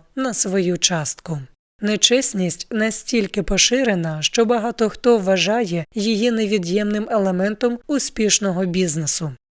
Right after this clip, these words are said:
Підприємства, які виконують замовлення Міністерства оборони, часто дурять державу на мільярди доларів. Конгресмени без питань приймають привілеї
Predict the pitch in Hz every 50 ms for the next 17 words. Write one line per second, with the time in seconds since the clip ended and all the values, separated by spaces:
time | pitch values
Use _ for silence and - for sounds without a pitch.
0 | _ _ - 220 208 - - 202 202 196 175 180 208 226 233 - - - 185 175
1 | 180 170 160 - - - 214 190 208 202 - 285 269 247 254 240 - 233 226 240
2 | 233 220 196 185 180 160 170 190 185 180 196 214 208 190 190 185 180 180 175 175
3 | 175 180 185 - - - - 208 190 180 - - 185 170 165 156 156 170 170 170
4 | 208 247 262 214 170 156 151 - _ - - 269 294 285 - - 240 202 170 196
5 | 214 202 202 180 160 165 175 160 160 156 196 226 247 208 180 170 170 185 - -
6 | 220 226 277 294 269 269 240 202 190 202 208 208 190 180 202 208 185 185 214 226
7 | 220 185 165 160 156 156 151 139 - - _ _ _ _ _ _ - - 214 214
8 | 196 180 208 202 202 - 202 196 202 226 247 233 208 175 165 190 - - - 185
9 | 208 202 120 - - 220 - - 220 208 202 185 - - 196 196 185 185 190 190
10 | 190 190 175 - - - - 208 202 175 165 185 185 185 202 233 254 226 180 175
11 | 175 185